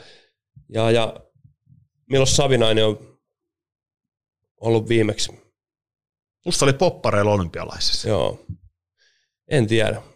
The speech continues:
Speaker 1: Ehkä se oli sitten jotenkin se, ei, ajateltiin, että se ei,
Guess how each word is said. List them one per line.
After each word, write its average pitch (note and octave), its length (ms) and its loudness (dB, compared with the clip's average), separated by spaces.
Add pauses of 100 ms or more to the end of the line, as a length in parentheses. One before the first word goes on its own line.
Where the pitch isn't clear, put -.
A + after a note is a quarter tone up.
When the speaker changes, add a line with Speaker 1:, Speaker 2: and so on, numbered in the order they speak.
(380)
Speaker 1:
Ehkä F3 240 -2
se D#3 120 4
oli D3+ 120 4
sitten C#3+ 420 -2
jotenkin B2 360 -2
se, - 160 -2
ei, - 480 -4 (240)
ajateltiin, G#2 460 0
että - 120 -6
se G2+ 120 -2
ei, G2+ 160 -6